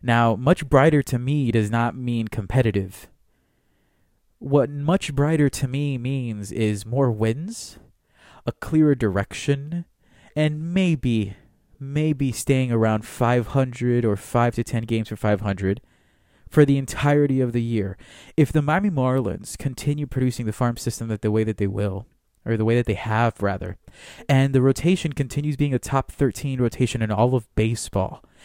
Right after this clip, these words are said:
at this age, even with the injuries that they've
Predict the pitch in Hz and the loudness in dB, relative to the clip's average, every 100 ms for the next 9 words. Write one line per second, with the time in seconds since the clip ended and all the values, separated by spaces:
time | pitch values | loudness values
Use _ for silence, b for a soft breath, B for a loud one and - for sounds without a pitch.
0 | B B 113 - 143 - - 120 113 95 | B B -4 0 0 0 -2 0 0 -2
1 | - - B B B 143 135 110 123 - | -4 -8 B B B 0 2 4 2 2
2 | - - 113 113 98 95 98 104 104 | -8 -6 -6 -2 -2 -2 -2 -2 -2